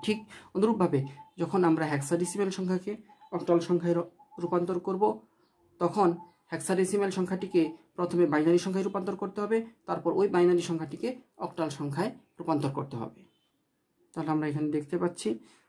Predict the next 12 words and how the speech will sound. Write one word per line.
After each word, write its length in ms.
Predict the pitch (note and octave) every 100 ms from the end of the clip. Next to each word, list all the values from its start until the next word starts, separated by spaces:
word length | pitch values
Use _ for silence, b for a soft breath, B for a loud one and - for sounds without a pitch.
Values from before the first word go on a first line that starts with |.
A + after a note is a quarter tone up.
| b _
যখন 240 | D#3+ D3 F3
আমরা 160 | E3 D#3+ D3+
octal 260 | D3 C3 D3
থেকে 140 | D3 D3+
হেক্সাডেসিমালে 540 | C#3+ C#3 D#3 D3 E3+ E3
রূপান্তর 340 | E3 F3 E3
করব, 100 | F3 F3+
সেক্ষেত্রে 340 | - D#3+ C#3+ E3 C#3+
অক্টালকে 380 | - D#3+ D#3+ F3+
প্রথমে 240 | D3+ D3+ E3+ D3+
বাইনারিতে, 440 | D#3 E3+ F#3 F#3+ C4+ B B B B -
binary 500 | D3 D3+ D#3+ E3+